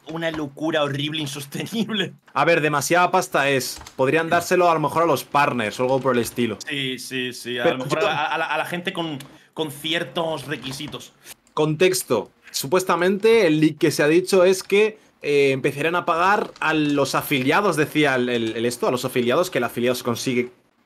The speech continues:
Speaker 1: Sí, sí, es
Speaker 2: un
Speaker 1: free, es
Speaker 2: pedo,
Speaker 1: free, es free,
Speaker 2: eh,
Speaker 1: es free.
Speaker 2: el afiliado, eh, se con-, eh, básicamente que te darían dieciséis dólares a la hora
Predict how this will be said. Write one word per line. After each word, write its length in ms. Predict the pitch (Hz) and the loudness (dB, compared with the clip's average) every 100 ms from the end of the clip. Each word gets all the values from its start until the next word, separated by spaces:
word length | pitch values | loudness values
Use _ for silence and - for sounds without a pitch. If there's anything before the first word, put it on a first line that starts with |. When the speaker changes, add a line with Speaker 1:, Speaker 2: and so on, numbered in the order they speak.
| _ - _ _ _ _ - | _ -20 _ _ _ _ -10
Speaker 1:
Sí, 160 | 151 180 | -6 -4
sí, 120 | 185 | -4
es 100 | 139 | 0
Speaker 2:
un 60 | 156 | 0
Speaker 1:
free, 200 | 165 135 | 0 -4
es 80 | - | 0
Speaker 2:
pedo, 260 | 156 233 | 2 2
Speaker 1:
free, 100 | - - - | -2 -14 -16
es 80 | 139 | -12
free, 140 | 139 | -4
Speaker 2:
eh, 80 | 120 | 0
Speaker 1:
es 80 | 123 | 2
free. 120 | 123 123 120 | 4 4 4
Speaker 2:
el 140 | 120 | 2
afiliado, 500 | 120 127 123 151 226 - - - | 0 2 4 2 0 -4 -20 -10
eh, 600 | 143 139 135 131 127 120 120 _ _ - - - - | 0 2 4 4 2 2 -4 _ _ -20 -20 -18 -8
se 180 | - 147 | -4 0
con-, 240 | 151 151 | 0 0
eh, 140 | 156 151 | -2 0
básicamente 580 | 170 160 180 170 185 185 | -2 -4 0 0 2 0
que 80 | 175 | 0
te 100 | 165 | 2
darían 360 | 147 160 185 | 2 2 0
dieciséis 760 | 143 170 240 247 202 208 208 147 | -2 2 4 4 2 2 0 2
dólares 440 | 160 190 196 185 - | 4 6 4 2 0
a 120 | 156 | 2
la 140 | 139 139 | 4 6
hora 360 | 165 180 320 | 6 6 2